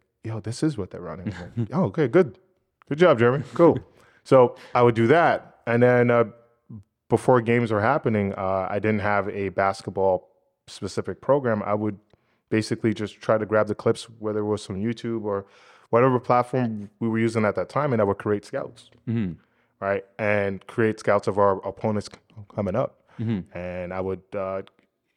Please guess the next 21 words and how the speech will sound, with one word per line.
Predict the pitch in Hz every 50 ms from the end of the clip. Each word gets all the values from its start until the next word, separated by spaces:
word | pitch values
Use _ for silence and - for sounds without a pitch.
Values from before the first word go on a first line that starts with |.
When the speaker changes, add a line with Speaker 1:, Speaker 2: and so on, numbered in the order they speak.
| - 113
Speaker 1:
gather | 107 117 110 107 104 110
their | 98 107 101 104
information, | 107 - - 107 107 107 104 - - 110 104 101 - _ _ _
print | - 110 107 -
it | 120 104
out, | 104 110 123 120 - -
and | 104 95
also | 98 95 - 101
have | 98 95
the | 98 90
video | 98 104 104 104 101
as | 95 104
well. | 117 110
I'm | 101 92
like, | 92 92 92
"Hey | - 110 104
guys, | 98 95 92 90 - - _ _ _
this | - 92 87
is | 101
what's | 95 90 -
happening." | 98 87 87 - 90 87 92